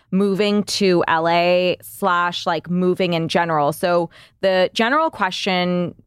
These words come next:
and, uh, like, I guess, like, topics around this that I have gotten are things like, how, what's been your experience?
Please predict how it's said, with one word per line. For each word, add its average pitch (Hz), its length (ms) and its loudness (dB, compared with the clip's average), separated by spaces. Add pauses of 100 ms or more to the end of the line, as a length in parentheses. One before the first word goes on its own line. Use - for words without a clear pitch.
and, 175 380 -4 (160)
uh, - 200 -2
like, 165 140 -2
I 175 60 0
guess, 170 160 -2
like, 180 100 -2
topics - 420 -4
around 165 260 -2
this 165 120 -4
that 170 100 -2
I 165 80 2
have 160 140 -2
gotten 165 400 -2
are 160 100 -4
things 165 440 -6
like, 156 420 -2 (140)
how, 160 320 -2
what's 180 180 -2
been 208 160 -4
your 233 160 0
experience? 175 1000 -2